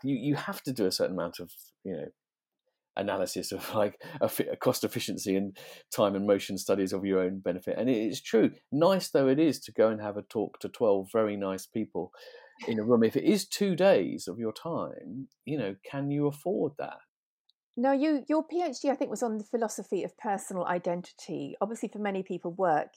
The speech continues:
Speaker 2: is a core part of their identity. Would you say it's a core part of yours?
Speaker 1: Um, well, that's a good, good question. I think obviously it, it probably is in some way, but is it a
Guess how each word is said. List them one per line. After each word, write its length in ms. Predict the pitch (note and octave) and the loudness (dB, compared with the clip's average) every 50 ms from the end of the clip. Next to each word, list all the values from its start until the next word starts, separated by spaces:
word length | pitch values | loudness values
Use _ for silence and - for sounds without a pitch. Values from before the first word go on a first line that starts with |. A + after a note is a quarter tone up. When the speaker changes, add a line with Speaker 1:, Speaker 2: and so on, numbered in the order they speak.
| - - | -10 -10
Speaker 2:
is 140 | F3 - - | -8 -6 -6
a 60 | D#3 | -8
core 360 | - - - - G3 F3+ E3+ | -8 -8 -6 -2 0 0 0
part 300 | - - - E3+ E3 - | 0 -2 -6 -6 -6 -6
of 80 | - - | -6 -4
their 160 | D#3 D3+ D3 | -2 0 0
identity. 640 | C#3+ C#3+ - D3+ D3+ D3 - _ - - D#3+ D#3 D#3 | -2 -2 -4 -6 -6 -8 -12 _ -16 -12 -10 -10 -4
Would 160 | D#3+ G3 G#3+ | -4 -4 -4
you 80 | - C4 | -4 -6
say 220 | A#3+ - C4 A3+ | -2 -2 -2 -2
it's 100 | G#3 - | 0 -4
a 60 | B3 | -4
core 220 | A#3 - - A3 G#3 | -6 -2 -2 -2 -2
part 260 | - A3+ F#3+ G3 - | -2 -6 -6 -6 -8
of 80 | F#3+ G3 | -6 -2
yours? 560 | G#3 G#3 F3 C#3+ C3 A2+ - - - - _ _ _ _ _ _ _ - - _ _ _ _ _ _ _ _ _ _ _ _ _ | 0 0 0 -2 -4 -8 -12 -16 -18 -20 _ _ _ _ _ _ _ -20 -20 _ _ _ _ _ _ _ _ _ _ _ _ _
Speaker 1:
Um, 540 | C#3+ D#3+ E3+ F3 F3+ F3+ F#3 F#3+ F#3+ F3+ - - _ _ _ - _ _ _ | 4 6 6 6 4 4 0 0 0 -2 -6 -10 _ _ _ -20 _ _ _
well, 440 | - - E3+ E3+ G3 G#3+ F#3+ F3+ F3+ | -10 -4 2 8 10 12 12 12 12
that's 280 | G3 G#3+ - - - - | 10 6 4 4 0 -2
a 60 | F3 | 0
good, 260 | E3 E3+ E3 D3+ - _ _ | 2 2 0 0 -2 _ _
good 180 | D3+ D3 D3 | 2 2 2
question. 380 | - - E3 D3+ - - A2+ A2 | 4 4 4 4 4 0 0 0
I 60 | A2+ | 0
think 200 | A#2+ - D3 - | 2 0 0 2
obviously 680 | - D#3+ D#3+ D#3 C#3 C#3 - B2+ C3 A#2 A2+ G#2+ E2 - - - | 2 2 2 0 -4 -4 0 0 2 2 4 2 0 0 -4 -10
it, 240 | - D#2 G2+ - - - _ _ _ _ _ | -8 -6 -6 -6 -6 -10 _ _ _ _ _
it 180 | - - - - - | -14 -14 -14 -16 -18
probably 640 | _ - - - C#3+ C#3+ D3 C3 A2 A2 A2 G#2+ G#2+ | _ -16 -2 2 2 4 4 2 -2 -2 0 0 0
is 120 | G#2 G#2 | 0 -2
in 140 | G#2 G2 G2 | -4 -8 -8
some 340 | F#2+ - - G#2 G2 G2 G2+ | -8 -6 -6 -6 -6 -4 -4
way, 260 | G#2 A2+ A2+ F#2 F2 | -2 -2 -2 -2 -2
but 160 | F2+ - - - | -4 -6 -6 -6
is 140 | B2+ B2+ | -4 -4
it 100 | - - | -4 -4
a 100 | - - | -4 -4